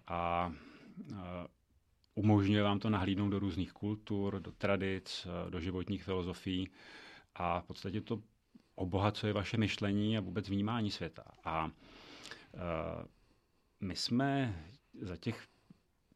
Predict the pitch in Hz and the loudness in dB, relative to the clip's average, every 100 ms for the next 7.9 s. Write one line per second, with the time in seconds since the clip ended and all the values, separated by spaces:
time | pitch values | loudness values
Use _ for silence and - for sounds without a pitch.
0 | - - - 90 87 - 123 73 71 - | -8 -6 -2 -2 -2 -4 -4 -6 -6 -12
1 | 82 85 95 98 - 95 90 101 87 90 | -6 -4 -2 -2 -2 -2 0 -2 -4 -8
2 | 80 101 90 82 90 95 101 95 92 92 | -6 -2 -2 0 0 -2 -4 -2 -2 0
3 | 95 95 95 95 92 - - 90 - 95 | 0 0 0 -2 -4 -10 -6 -4 -2 0
4 | 92 87 87 82 - - - - - - | 2 2 2 0 -2 -8 -10 -16 -20 -20
5 | - - 85 78 76 - - - - - | -20 -10 -4 -2 -4 -8 -20 -20 -18 -18
6 | - - - 92 87 87 87 87 87 - | -18 -18 -10 -4 -2 0 -2 -2 -6 -12
7 | _ _ - 82 80 - 123 123 113 | _ _ -14 -10 -6 2 6 6 6